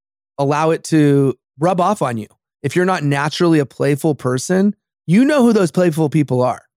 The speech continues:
Jeff Harry is a great example. And there's others like Jeff, and definitely encourage you to check out Jeff's work.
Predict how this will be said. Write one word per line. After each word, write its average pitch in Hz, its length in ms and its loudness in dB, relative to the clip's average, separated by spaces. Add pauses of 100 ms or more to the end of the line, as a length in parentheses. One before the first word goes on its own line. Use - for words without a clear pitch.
(220)
Jeff 180 240 -2
Harry 196 180 0
is 156 80 -2
a 156 40 -2
great 143 200 0
example. 135 500 -4 (560)
And 143 100 -2
there's 156 160 0
others 156 420 0
like 131 240 -2
Jeff, 151 460 -4
and 123 220 -4 (280)
definitely 143 340 -2
encourage 143 560 -4
you 135 160 0
to 131 200 -2 (180)
check 143 220 -6
out 139 140 -2
Jeff's 135 380 -4
work. 131 360 -2